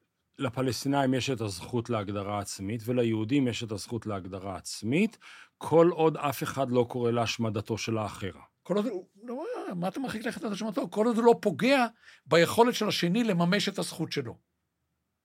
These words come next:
Speaker 1: אוקיי.
Speaker 2: בסדר?
Speaker 1: בלי שאני יודע איפה הגבול עובר, אבל כן,
Speaker 2: לא,
Speaker 1: באופן
Speaker 2: ב-,
Speaker 1: עקרוני
Speaker 2: אנחנו
Speaker 1: אני
Speaker 2: עכשיו
Speaker 1: מבין.
Speaker 2: ברמה העקרונית.
Speaker 1: ברמה העקרונית אני
Speaker 2: ברמה
Speaker 1: מבין,
Speaker 2: העקרונית,
Speaker 1: כן.
Speaker 2: כל הטענה שלנו לזכות, אה, אה, לזכות הגדרה עצמית פוקעת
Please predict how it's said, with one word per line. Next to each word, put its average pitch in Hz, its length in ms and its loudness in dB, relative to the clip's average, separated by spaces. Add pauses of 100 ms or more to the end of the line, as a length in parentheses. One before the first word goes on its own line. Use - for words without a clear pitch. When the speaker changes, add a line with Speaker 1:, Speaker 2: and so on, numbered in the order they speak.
(220)
Speaker 1:
אוקיי. 95 320 -12 (160)
Speaker 2:
בסדר? 180 300 0 (120)
Speaker 1:
בלי 120 120 0
שאני 135 280 2
יודע 131 220 2
איפה 135 200 4
הגבול 139 300 4
עובר, 180 320 4
אבל 170 220 4
כן, 127 160 2
Speaker 2:
לא, 98 60 -2
Speaker 1:
באופן 147 360 4
Speaker 2:
ב-, - 20 8
Speaker 1:
עקרוני 143 260 4
Speaker 2:
אנחנו - 140 4
Speaker 1:
אני - 20 6
Speaker 2:
עכשיו 220 140 4
Speaker 1:
מבין. 208 120 6
Speaker 2:
ברמה 170 220 4
העקרונית. 127 440 0
Speaker 1:
ברמה 127 120 2
העקרונית 127 380 0
אני 139 80 0
Speaker 2:
ברמה 117 160 4
Speaker 1:
מבין, 214 120 4
Speaker 2:
העקרונית, 180 480 -2
Speaker 1:
כן. - 60 -20 (480)
Speaker 2:
כל 226 220 4
הטענה 214 360 2
שלנו 185 240 -2
לזכות, 180 500 -4 (160)
אה, 165 60 -6
אה, 135 100 -6 (640)
לזכות 143 380 -6
הגדרה 165 340 2
עצמית 170 580 -4 (1200)
פוקעת 190 680 2